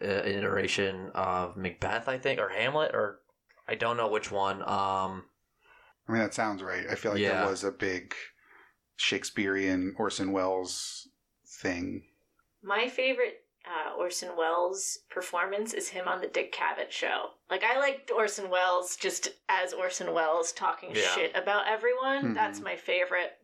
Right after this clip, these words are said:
Speaker 3: Orson Welles format, personally. Um,
Speaker 1: Oh, what's that thing he's trying to sell and he's completely shit-faced, like, YouTube video?
Speaker 3: <laughs> Yes, I lo-, like, that's the Orson Welles that I love.
Speaker 1: <laughs>
Speaker 3: Um,
Speaker 1: Late era Welles.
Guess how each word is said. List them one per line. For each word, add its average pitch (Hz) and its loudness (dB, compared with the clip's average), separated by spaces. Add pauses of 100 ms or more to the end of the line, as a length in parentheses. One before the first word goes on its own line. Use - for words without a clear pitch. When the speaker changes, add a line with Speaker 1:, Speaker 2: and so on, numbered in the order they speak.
(560)
Speaker 3:
Orson 190 0
Welles - -2
format, 175 0
personally. 240 0 (440)
Um, - 0
Speaker 1:
Oh, 113 2
what's 117 2
that 123 2
thing 127 0
he's 123 -2
trying 120 2
to 120 -2
sell 117 2
and 113 2
he's 107 -2
completely 110 0
shit-faced, 117 2
like, 104 2
YouTube 110 0
video? 123 2 (140)
Speaker 3:
<laughs> - -20
Yes, 302 2
I 202 4
lo-, 220 0
like, 220 2
that's 254 2
the 226 0
Orson 208 2
Welles - 2
that 226 0
I - -8
love. - -4
Speaker 1:
<laughs> - -16 (400)
Speaker 3:
Um, 214 4
Speaker 1:
Late 127 4
era 117 4
Welles. 110 0